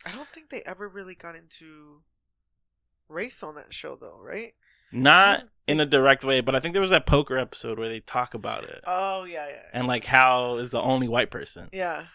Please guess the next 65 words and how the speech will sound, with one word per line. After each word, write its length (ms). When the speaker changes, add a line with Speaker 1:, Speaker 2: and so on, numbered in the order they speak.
Speaker 2:
Which 160
I 40
thought 180
was, 120
like, 140
a 80
great 380
Speaker 1:
And 80
he 100
Speaker 2:
episode. 140
Speaker 1:
felt 100
so, 240
like, 240
offended 420
'cause 140
he 100
was, 160
like, 220
out 140
of 100
the 60
loop 260
with 100
the 60
Speaker 2:
Yeah, 100
yeah, 60
Speaker 1:
jokes 180
Speaker 2:
yeah. 180
Speaker 1:
and, 80
like, 120
the 80
conversation. 720
Speaker 2:
But, 100
I 60
mean, 120
I 80
think 140
Malcolm 220
in 40
the 60
Middle 300
is, 100
like, 120
a 60
pioneering 560
show. 220
That's 240
one 160
of 40
my 140
Speaker 1:
Yeah. 80
Speaker 2:
favorite, 440
like, 260
Speaker 1:
That 140
was 100
Speaker 2:
adolescent 320
Speaker 1:
great. 260
Speaker 2:
But, 200
like, 240
it, 200
it 60
was 180
great 240
because 380
it, 100